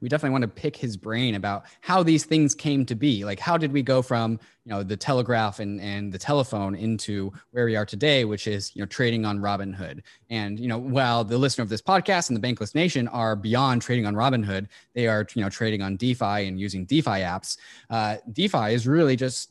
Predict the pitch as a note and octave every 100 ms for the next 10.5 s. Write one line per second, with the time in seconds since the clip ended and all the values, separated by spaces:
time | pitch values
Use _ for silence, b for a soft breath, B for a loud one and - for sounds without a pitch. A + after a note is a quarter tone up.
0 | B2+ B2 B2 B2 A#2+ A#2+ D3 - A#2+ A#2+
1 | C#3 C3+ C3+ B2+ A#2+ G#2+ C3+ A#2 C3+ D#3
2 | G#2+ G#2 B2 B2 A#2+ G#2+ A2+ A2+ G#2 A2
3 | G#2 A2 A2 A2+ G#2+ - A2 G#2+ G#2 -
4 | A2+ G#2+ G2 - A2 G2 B2 C3+ - -
5 | A2 - A2 G#2 B B - G#2+ G#2 A#2
6 | A#2+ C#3+ B2+ A#2 C#3+ B2+ A#2+ G#3+ D#3 C3+
7 | B2+ A#2+ A2+ b b _ _ D3 D#3 E3+
8 | C#3 F#3 G#3+ B2+ A#2+ G2+ G2 F2 F2+ D3+
9 | - - A2+ A#2 B2 A#2+ A2+ G2+ - C#3+
10 | D3 - F2+ - -